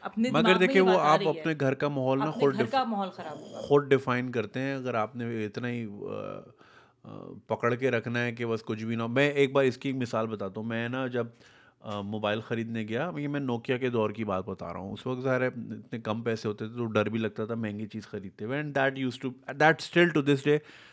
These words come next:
Speaker 2: आपके पास, आपकी पोजीशन में सबसे महंगी चीज़ आपका मोबाइल फ़ोन ही होता है आजकल के दौर में, I think so। तो उस ज़माने में भी यही था। तो मैं दुख सदर पे गया, मैंने बोला, "भाई ये वाला फ़ोन चाहिए।" उसने दिखाया, डब्बा पैक था, Nokia का था, टॉर्च वाला।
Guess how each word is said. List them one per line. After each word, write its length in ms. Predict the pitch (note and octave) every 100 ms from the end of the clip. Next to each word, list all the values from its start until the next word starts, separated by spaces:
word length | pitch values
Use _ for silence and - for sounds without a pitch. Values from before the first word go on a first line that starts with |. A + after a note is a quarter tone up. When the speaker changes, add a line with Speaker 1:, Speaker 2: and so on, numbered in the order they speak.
| _ _
Speaker 2:
आपके 320 | A#2+ B2 - C#3+
पास, 580 | - B2 B2 - - - _ -
आपकी 240 | G#2+ - B2
पोजीशन 420 | A#2+ A2 G#2+ A#2
में 100 | A#2+
सबसे 280 | A#2+ - A#2
महंगी 260 | G#2+ G#2+
चीज़ 180 | G2+ A#2
आपका 220 | G#2 -
मोबाइल 320 | A2 G2 G2
फ़ोन 260 | G2 G2 G2
ही 80 | G2+
होता 240 | F2 -
है 120 | - _ _ -
आजकल 380 | G#2+ A2 - G#2+
के 100 | G2+
दौर 200 | G2 G2
में, 140 | G#2
I 120 | G#2+
think 200 | G#2+ B2+
so। 120 | G#2+ - - - - - -
तो 80 | -
उस 100 | D#3+
ज़माने 300 | F3+ F3 F3
में 140 | F3+ E3+
भी 100 | E3
यही 140 | C#3
था। 200 | C3 A#2+ _ _ - - - _
तो 60 | C3
मैं 460 | C#3 C#3 D3 C#3+
दुख 180 | C#3 C#3+
सदर 300 | - C3 C3+
पे 140 | C#3 C#3
गया, 240 | C3+ C#3
मैंने 200 | C#3 B2+
बोला, 220 | B2+ B2
"भाई 240 | B2+ B2+ B2+
ये 140 | B2+
वाला 220 | A#2+ A#2
फ़ोन 280 | A2+ A2 G#2+
चाहिए।" 240 | G2+ F#2
उसने 180 | F#2+ -
दिखाया, 420 | F#2+ - G#2+ A2 - - - - - _ -
डब्बा 340 | C#3+ A#2+ B2 C#3
पैक 240 | C3+ B2
था, 180 | A#2+ A2+ - -
Nokia 360 | A2 A2 A#2+ A2+
का 140 | A2
था, 260 | G2+ F#2+ G2 _ _ _ _ _ _ -
टॉर्च 280 | A2 G2 -
वाला। 260 | F#2+ F2+